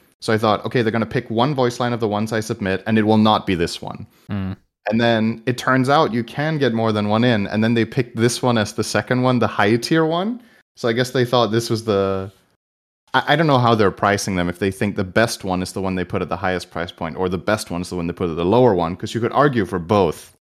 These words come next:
Speaker 1: Uh, putting the best one at the lower price point is one that more people can afford and will want to buy, whereas the higher one, that's maybe a bit more for people that have more spending money and just wanna fuck around and have fun with it.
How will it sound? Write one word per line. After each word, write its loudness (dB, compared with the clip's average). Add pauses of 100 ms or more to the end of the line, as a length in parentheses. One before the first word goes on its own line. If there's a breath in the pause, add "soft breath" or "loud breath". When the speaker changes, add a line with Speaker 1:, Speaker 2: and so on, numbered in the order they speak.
(640)
Speaker 1:
Uh, -6
putting -2
the 2
best -2
one 0
at -4
the -2
lower 4
price -2
point -6
is -6
one -4
that -2
more -2
people -4
can -6
afford -2
and -2
will -2
want -2
to -8
buy, 0
whereas -2
the -6
higher 2
one, 2
that's -4
maybe 0
a 2
bit -2
more -2
for -4 (200 soft breath)
people 2
that 4
have 0
more 0
spending 0
money 0
and -4
just -10
wanna -2
fuck -6
around 0
and -4
have -4
fun -4
with -2
it. -2